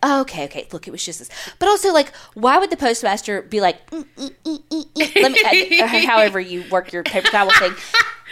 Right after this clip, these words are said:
Speaker 1: and waste all that paper towel and then it just get dirty on the floor?
Speaker 2: Right. Oh, my gosh. Uh-uh. And now I'm so nosy. I'm like, "Which one was it? Where was it?" <laughs> I wanna know.
Speaker 1: I know. I'm like, Wh-, uh,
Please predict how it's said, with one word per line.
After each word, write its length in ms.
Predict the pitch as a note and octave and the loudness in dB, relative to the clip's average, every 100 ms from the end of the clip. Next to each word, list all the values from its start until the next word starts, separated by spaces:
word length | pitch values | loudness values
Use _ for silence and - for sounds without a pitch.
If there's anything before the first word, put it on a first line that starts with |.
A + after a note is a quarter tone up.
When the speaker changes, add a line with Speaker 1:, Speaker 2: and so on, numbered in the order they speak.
| - | 0
Speaker 1:
and 340 | B3+ A#3+ G#3+ G#3+ | 2 2 0 2
waste 260 | B3 B3 | 2 4
all 120 | A3 | 4
that 140 | A3 - | 4 0
paper 160 | A3 | -4
towel 420 | G#3+ G#3 F#3+ F3 - | -2 2 2 2 0
and 100 | F#3+ | -4
then 100 | F3+ | -8
it 60 | F3 | -8
just 140 | F3+ | -10
get 120 | F#3+ | -6
dirty 220 | F#3 E3+ | -6 -6
on 80 | D3+ | -8
the 60 | C3+ | -10
floor? 340 | G#3 D#3+ C2+ G#3 | -6 -6 -8 -2
Speaker 2:
Right. 480 | G#3+ F3 D3+ D3+ E3 - _ - - - - - _ _ - | 2 2 0 -6 -18 -20 _ -20 -20 -20 -20 -20 _ _ -10
Oh, 280 | C#4 D4 B3+ | -4 -4 -4
my 160 | F#3 E3+ | -6 -8
gosh. 680 | F#3 A3 G3+ F3 E3+ - - | -4 -2 -2 -4 -8 -14 -8
Uh-uh. 440 | F#3 - E3+ D#3+ E3 - _ _ | -6 -6 -8 -8 -12 -18 _ _
And 100 | G#3+ | -6
now 160 | G#3 A3+ | -2 -2
I'm 100 | B3 | -4
so 140 | A3 | -6
nosy. 320 | G3 F#3+ G#3+ G#3+ | -6 -6 -6 -8
I'm 120 | F#3 | -8
like, 200 | E3+ E3 E3+ | -10 -10 -12
"Which 240 | F3 - | -12 -12
one 160 | D#3+ D#3 | -12 -12
was 180 | D3+ D3+ | -14 -14
it? 120 | - | -16
Where 260 | E3+ D#3+ D#3 | -12 -10 -8
was 220 | D3 C#3+ | -10 -12
it?" 220 | C#3+ - _ _ _ _ - | -18 -20 _ _ _ _ -16
<laughs> 600 | - - F4 D4+ - - | -16 -8 -6 -6 -10 -4
I 140 | F3+ | -2
wanna 260 | E3+ E3 D3+ | -2 -4 -4
know. 260 | D#3+ - - _ _ _ - G#3+ | -6 -8 -14 _ _ _ -8 -4
Speaker 1:
I 100 | A3 | 0
know. 180 | A3+ | 2
I'm 120 | F3+ F3+ | 2 0
like, 240 | E3 - - | -8 -10 -12
Wh-, 160 | G3 - | -12 -10
uh, 120 | F3 | -8